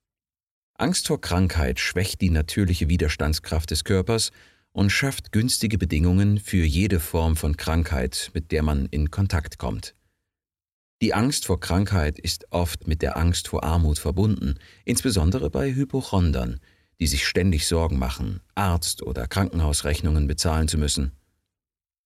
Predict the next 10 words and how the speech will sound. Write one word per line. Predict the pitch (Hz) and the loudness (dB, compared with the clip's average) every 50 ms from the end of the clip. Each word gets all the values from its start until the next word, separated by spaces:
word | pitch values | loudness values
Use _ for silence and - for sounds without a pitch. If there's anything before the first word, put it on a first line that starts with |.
| _ _ _ _ | _ _ _ _
Dieser | - - 262 175 151 | 0 2 2 2 0
Typus | - - 156 156 - 180 180 - - | 0 -4 -4 -2 -2 -2 -2 -2 -2
verbringt | - 110 90 - 98 95 95 - | -2 0 0 2 2 2 2 0
viel | - - 113 104 85 78 | -2 0 2 2 2 2
Zeit | - - 78 71 65 - | 0 0 0 0 0 -2
damit, | 62 64 65 65 - - | -4 -4 -4 -4 -4 -4
sich | - - 69 67 - - | -4 -2 -4 -4 -4 -6
auf | - 78 - - | -8 -8 -8 -6
Krankheit | - 87 85 82 - - 71 69 - | -2 0 0 0 0 0 -2 -4 -2
vorzubereiten, | - 101 92 92 - 104 85 87 80 85 80 80 80 - 85 80 | 0 0 0 0 0 0 0 0 0 0 0 -2 0 0 0 0